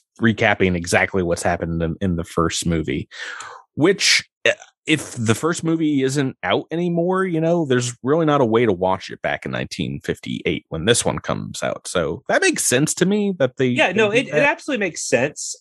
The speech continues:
Speaker 2: You know, for, for me, part of the, the interesting stuff about the first movie was kind of the, the cloak and dagger, you know, undisclosed location government stuff. And
Speaker 1: Yeah.
Speaker 2: with,
Speaker 1: None of,
Speaker 2: um,
Speaker 1: none of that in the flashback, really.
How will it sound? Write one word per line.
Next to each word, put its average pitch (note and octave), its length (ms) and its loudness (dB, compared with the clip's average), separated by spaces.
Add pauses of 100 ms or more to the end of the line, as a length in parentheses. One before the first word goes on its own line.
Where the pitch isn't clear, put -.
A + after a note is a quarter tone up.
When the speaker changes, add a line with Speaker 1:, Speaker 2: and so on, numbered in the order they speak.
(100)
Speaker 2:
You D#3+ 120 4
know, C#3+ 280 4
for, D#3 220 -4
for E3+ 200 0
me, E3+ 400 0 (140)
part E3+ 220 4
of C#3 160 -2
the, C3 440 2
the - 80 -18 (100)
interesting C#3 460 -4
stuff B2 400 0 (120)
about G2 460 2
the C3 80 4
first C3+ 280 0
movie C#3 180 4
was A#2+ 240 2
kind B2 280 2
of G#2+ 140 2
the, G2+ 380 4
the G2+ 80 -4
cloak A#2 300 0
and G#2+ 140 -2
dagger, G#2 680 2 (120)
you G2 100 -6
know, E2 300 -4 (420)
undisclosed A2+ 580 2
location G#2+ 640 2
government A2 500 2 (380)
stuff. - 640 -2 (120)
And G#2+ 340 2
Speaker 1:
Yeah. F2+ 340 2
Speaker 2:
with, G2+ 160 -6 (420)
Speaker 1:
None C3+ 260 2
of, C3+ 60 4
Speaker 2:
um, - 80 -10
Speaker 1:
none B2 160 2
of A#2 100 2
that G2+ 160 2
in E2+ 60 -8
the F2 80 -4
flashback, E2 640 -4
really. F#2 360 -4